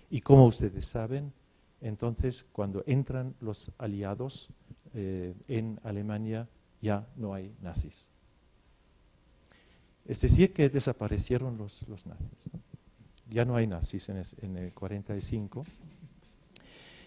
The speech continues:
Y, y entonces, em, en esa situación, eh, apenas, eh, eh, tres, cuatro semanas después, eh, de la, del ocho de mayo,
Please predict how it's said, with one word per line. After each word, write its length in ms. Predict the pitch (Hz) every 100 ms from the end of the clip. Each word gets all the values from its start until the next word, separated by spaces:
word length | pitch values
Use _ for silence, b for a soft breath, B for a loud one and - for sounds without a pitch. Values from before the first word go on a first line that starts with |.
| B
Y, 300 | 147 135 135
y 180 | 175 143
entonces, 640 | 147 143 175 - 202 - -
em, 460 | 139 135 139 135 - - _ _ _ b b b
en 120 | 143
esa 200 | 190 233
situación, 840 | 202 202 180 139 - 143 139 208 247 - - - _ b b b b - _
eh, 440 | 131 113 113 110 - - - - _ _ _ _ _ _ _ _ - _ _
apenas, 540 | 120 151 175 147 - 123
eh, 420 | 110 104 95 95 - -
eh, 400 | 104 92 92 98 -
tres, 260 | 123 151
cuatro 300 | - 127 -
semanas 500 | 123 127 123 123 117
después, 640 | - 110 - 175 180 - - - _
eh, 300 | - 107 104 98 104
de 320 | 113 110 113
la, 480 | 113 104 101 95 98 - -
del 260 | 104 107 101
ocho 240 | 127 - 135
de 120 | 139
mayo, 400 | 117 92 120